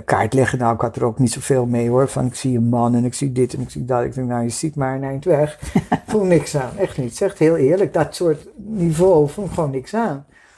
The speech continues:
Speaker 1: En, eh, mijn moeder zei, mijn oma zei altijd, "Je bent moeilijk voor mannen."
Speaker 2: Ah.
Speaker 1: Maar wist ik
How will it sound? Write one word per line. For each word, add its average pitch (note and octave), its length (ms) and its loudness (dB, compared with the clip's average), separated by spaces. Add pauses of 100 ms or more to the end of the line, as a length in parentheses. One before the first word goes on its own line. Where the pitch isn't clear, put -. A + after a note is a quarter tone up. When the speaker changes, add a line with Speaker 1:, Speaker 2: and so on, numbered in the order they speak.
(680)
Speaker 1:
En, E3+ 220 4
eh, D3 60 2
mijn C#3 300 2
moeder C#3 180 0
zei, E3+ 160 -6 (200)
mijn D3 140 -6
oma D#3+ 220 0
zei - 180 -8
altijd, D#3 180 -6 (220)
"Je E3+ 140 2
bent F3 360 0
moeilijk C4 600 2
voor F#3 260 4
mannen." F#3+ 440 2 (320)
Speaker 2:
Ah. A#3 160 -6
Speaker 1:
Maar A3 280 -2 (380)
wist D4+ 320 0
ik E4 220 -2